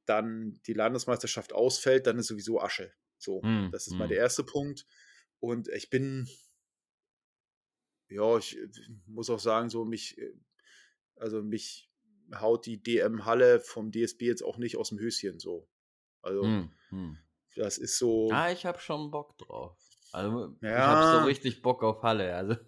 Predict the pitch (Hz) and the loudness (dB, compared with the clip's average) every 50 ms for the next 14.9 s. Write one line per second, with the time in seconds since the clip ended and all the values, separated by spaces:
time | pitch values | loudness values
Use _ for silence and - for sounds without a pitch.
0 | _ _ - - - _ - 202 226 233 190 - - - - - - - 226 - | _ _ -10 -10 -10 _ -6 -2 2 2 2 2 0 -4 -14 -18 -4 -2 0 6
1 | - 285 202 190 - - 175 170 202 185 156 - - - _ _ _ _ 139 143 | 8 8 10 10 10 8 10 12 12 12 12 10 4 -6 _ _ _ _ 6 6
2 | 143 139 135 135 - - 165 165 - 180 - 156 139 123 - - 196 226 - - | 8 6 4 0 2 2 0 2 2 0 -2 -2 0 0 0 0 0 0 0 0
3 | 220 196 151 131 143 165 196 208 214 - _ _ _ - 120 113 120 120 120 110 | 0 0 2 2 2 2 2 0 -4 -8 _ _ _ 0 4 4 6 6 6 4
4 | - 127 117 107 113 120 151 151 - - 113 - - 123 117 - - 117 110 - | 2 -2 -2 0 2 2 2 0 -4 -4 -2 2 4 6 6 4 2 0 -4 -6
5 | - 107 107 110 107 - _ _ _ _ _ _ _ - _ _ _ _ _ _ | -8 -8 -6 -6 -8 -8 _ _ _ _ _ _ _ -20 _ _ _ _ _ _
6 | _ _ _ _ _ _ _ _ _ _ _ 104 107 107 101 107 107 104 104 98 | _ _ _ _ _ _ _ _ _ _ _ -4 -4 -4 -2 -4 -4 -6 -6 -8
7 | 104 _ _ _ _ _ - 101 95 92 95 - - - - - - - - _ | _ _ _ _ _ _ -20 -18 -18 -18 -18 -18 -16 -16 -18 -18 -20 -20 -20 _
8 | _ _ _ 202 160 - - - 98 92 90 87 85 _ _ _ _ _ _ _ | _ _ _ _ _ -12 -8 -6 -6 -6 -6 -8 -12 _ _ _ _ _ _ _
9 | - - 87 90 87 90 87 82 80 78 - - - _ _ _ - 123 135 107 | -8 -8 -8 -8 -8 -12 -16 -16 -16 -16 -18 -20 -20 _ _ _ -2 0 2 2
10 | 98 92 - - - - - _ - 165 - - - - - _ _ - - - | 0 -2 -4 -8 -14 -20 -8 _ -6 -4 -2 -2 -4 -4 -4 _ _ -10 -10 -10
11 | - - _ _ - 359 320 135 - - - - - - - - - _ _ - | -10 -14 _ _ -8 -6 -4 -2 -2 -2 -4 -6 -10 -16 -20 -20 -20 _ _ -4
12 | - - 147 151 151 156 151 151 165 - - 185 160 - 127 131 139 143 151 135 | -2 0 0 0 0 0 2 2 2 2 0 0 4 6 8 8 8 6 4 0
13 | 135 135 - - - - 110 98 95 90 87 - - - _ _ _ _ _ 110 | 0 0 0 -6 -6 -4 -4 -4 -4 -6 -8 -12 -18 -20 _ _ _ _ _ 2
14 | 123 123 - 139 123 113 117 110 - 123 120 123 123 123 117 120 113 107 | 4 4 6 4 4 4 2 0 0 0 0 0 0 -2 -4 -8 -12 -16